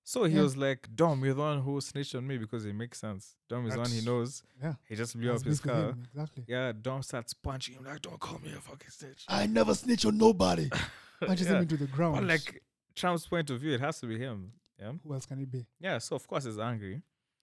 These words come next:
Speaker 1: Thirdly, he won that race fair and square. He was racing an idiot. Yeah.
Speaker 2: Who didn't listen, but yes.
Speaker 1: Yes. He won the pink slip fair and square.
Speaker 2: He did.
Speaker 1: He asks for where his car is, and then Dom is like, he's just getting it washed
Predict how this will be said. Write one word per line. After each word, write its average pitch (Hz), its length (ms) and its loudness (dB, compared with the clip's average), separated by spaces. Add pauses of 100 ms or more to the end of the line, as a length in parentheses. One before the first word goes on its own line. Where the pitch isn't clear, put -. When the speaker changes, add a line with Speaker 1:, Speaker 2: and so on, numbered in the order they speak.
(420)
Speaker 1:
Thirdly, 127 540 -4
he - 220 -4
won 170 360 2
that 135 280 -2
race 131 200 -4
fair 107 200 -6
and 98 100 -6
square. 101 240 -4
He 107 80 -2
was 110 160 -4
racing 135 260 -6
an 92 120 -6
idiot. 104 440 -8 (840)
Yeah. 101 180 -10 (160)
Speaker 2:
Who 131 120 -2
didn't 113 280 -8
listen, 165 320 -2
but 120 220 -8
yes. 135 120 -6
Speaker 1:
Yes. - 440 -4 (360)
He 127 60 -6
won 120 300 2
the 113 100 -2
pink 117 280 -6
slip 98 240 -8
fair 101 280 -8
and 92 120 -8
square. 82 500 -8
Speaker 2:
He 117 60 -8
did. 120 300 -4 (420)
Speaker 1:
He 127 120 0
asks 151 300 2
for 123 140 -2
where 131 160 4
his 113 140 -4
car 127 220 0
is, 107 320 -4
and 107 120 -4
then 117 120 -2
Dom 113 220 0
is 101 120 -4
like, 87 180 -6
he's 98 80 -4
just 104 180 -8
getting 101 260 -4
it 92 60 -4
washed 95 500 -6